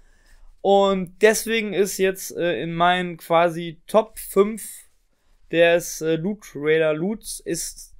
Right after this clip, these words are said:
da kein T-Shirt dabei. So, zum einen, und das war, glaub ich, sogar, äh, die erste Lootbox, die ich bestellt habe, war die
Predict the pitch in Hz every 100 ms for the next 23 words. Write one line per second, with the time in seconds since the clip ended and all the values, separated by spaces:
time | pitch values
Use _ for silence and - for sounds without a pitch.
0 | - 143 151 147 151 147 156 - 143 139
1 | 135 117 - - - 131 117 - - -
2 | 190 220 240 339 - - - _ - -
3 | - - - - 160 156 180 - 180 165
4 | 175 170 170 - 156 160 156 151 _ _
5 | _ _ _ - 156 156 147 143 151 156
6 | 175 - 202 - - 233 208 226 - 160
7 | 170 185 - - 147 151 - - 147 147
8 | - 139 143 151 143 143 147 180 - _
9 | _ - - - - - _ - 165 202
10 | 220 - 156 165 185 -